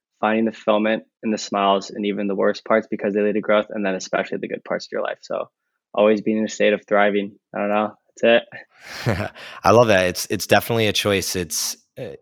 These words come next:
Speaker 2: y-, you live and you learn. And it's
Speaker 1: Mm-hmm.
Speaker 2: one of the things that I think that I try to embody. I'm not always a hundred percent,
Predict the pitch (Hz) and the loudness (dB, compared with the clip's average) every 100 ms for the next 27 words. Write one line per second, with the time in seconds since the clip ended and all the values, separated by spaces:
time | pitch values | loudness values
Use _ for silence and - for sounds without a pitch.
0 | - 107 - 101 98 101 107 107 92 90 | -16 -16 -12 -4 2 4 4 0 0 0
1 | 90 85 78 _ - 90 85 82 82 78 | 0 -2 -8 _ -4 -2 0 -2 -6 -10
2 | - - 131 120 110 110 101 92 87 92 | -14 -10 -6 0 0 2 4 2 2 -2
3 | 90 85 87 85 95 87 82 - 87 85 | -4 0 0 0 -2 -4 -6 -2 0 0
4 | 80 - 87 - 92 90 87 80 82 85 | -2 0 0 2 0 0 -2 0 0 0
5 | 85 82 90 _ _ _ _ _ - 117 | -2 -6 -10 _ _ _ _ _ -2 2
6 | 107 110 - 110 107 107 107 110 - - | 4 4 4 4 6 4 2 -4 -8 -10
7 | _ _ _ - 92 113 104 95 98 - | _ _ _ -6 0 2 2 0 -2 0
8 | 104 | 0